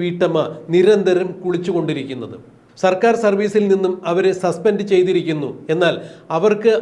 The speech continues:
അത്തരത്തിൽ ഒരു അനുചിതമായ നടപടികൾ നേരിടേണ്ടി വന്നത് തൻ്റെ എച്ച് ഒ ഡി ആയ ചില ആളുകളിൽ നിന്നാണ്. അവർ ഇപ്പോഴും സർക്കാർ സർവീസിൽ അതേപോലെ തന്നെ ജോലിയിൽ തുടരുന്നു, താൻ മാത്രം സസ്പെൻഷനിൽ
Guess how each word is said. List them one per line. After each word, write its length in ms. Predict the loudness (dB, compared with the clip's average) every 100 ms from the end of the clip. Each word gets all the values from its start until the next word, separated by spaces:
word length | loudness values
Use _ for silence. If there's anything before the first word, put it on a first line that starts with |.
| -2
അത്തരത്തിൽ 440 | -2 2 4 2 -2 2 2
ഒരു 160 | 2 0 -4 -8
അനുചിതമായ 580 | -6 -4 0 2 4 2 0 0
നടപടികൾ 460 | -2 0 0 0 2
നേരിടേണ്ടി 480 | 4 4 4 2 2 -2
വന്നത് 280 | -2 -2 -2 -4 -8 -8
തൻ്റെ 220 | -6 -4 -4 -6
എച്ച് 200 | -2 2
ഒ 20 | 2
ഡി 60 | 2 2
ആയ 100 | 2 0 -4 -2
ചില 220 | 2 2 0 0
ആളുകളിൽ 360 | 2 0 0 -2
നിന്നാണ്. 340 | 0 -2 -2 -8 -14 -4 2
അവർ 160 | 4 2 0
ഇപ്പോഴും 340 | 2 4 4 2 0
സർക്കാർ 320 | 0 2 0 0
സർവീസിൽ 440 | -2 -2 0 -2 -2 -8 -4
അതേപോലെ 440 | 2 4 6 4 2
തന്നെ 200 | 0 -2 -2 4
ജോലിയിൽ 320 | 4 4 -2 -2
തുടരുന്നു, 380 | -2 0 -2 -4 -2
താൻ 140 | -2 0 -2
മാത്രം 260 | -2 -6 -8 -8
സസ്പെൻഷനിൽ 580 | -8 -6 -6 -4 -4